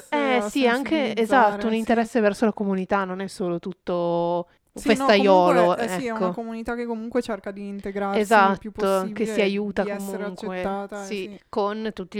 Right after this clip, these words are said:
Speaker 1: gli scontri che questo prevede,
Speaker 2: Già.
Speaker 1: quindi polizia, manifestanti, eccetera. Ed è proprio da questo che Milk decide di diventare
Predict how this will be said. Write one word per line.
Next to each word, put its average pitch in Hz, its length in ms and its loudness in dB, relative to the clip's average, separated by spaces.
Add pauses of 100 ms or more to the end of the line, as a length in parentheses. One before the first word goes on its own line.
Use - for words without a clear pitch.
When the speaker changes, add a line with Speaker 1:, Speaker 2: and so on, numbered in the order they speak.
Speaker 1:
gli 185 100 -4
scontri 175 420 -8
che 175 140 -10
questo 170 300 -8
prevede, 165 480 -6
Speaker 2:
Già. 208 120 -6
Speaker 1:
quindi 165 260 -8
polizia, 175 1300 -4
manifestanti, 160 1300 -12 (200)
eccetera. 175 600 -4 (420)
Ed 208 140 -2
è 214 40 2
proprio 202 260 0
da 247 120 2
questo 196 380 -2
che 247 120 -4
Milk 190 320 -4
decide 190 460 -6
di 185 120 -10
diventare 180 800 -4